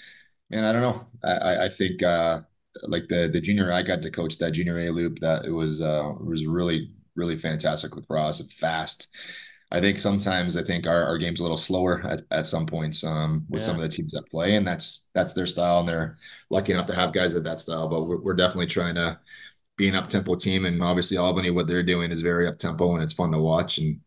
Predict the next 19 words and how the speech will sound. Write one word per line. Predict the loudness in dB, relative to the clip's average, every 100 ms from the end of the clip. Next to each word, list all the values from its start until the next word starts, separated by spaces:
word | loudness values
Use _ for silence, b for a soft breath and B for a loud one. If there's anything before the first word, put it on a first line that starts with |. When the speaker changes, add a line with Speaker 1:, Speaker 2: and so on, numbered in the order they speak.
| B B B B B -4
Speaker 1:
you | 0
know, | 0
for, | 2 0 2 2
that's | 2 4
more | 2 2
of |
that | 2 0
junior | 0 0
A | 0
style | 0 0 0
for | -2 -2
sure | 0 2 0 -2
that, | -2 0
that | 0 2
we | 2
are | 0
a |
part | -2 -2
of. | -4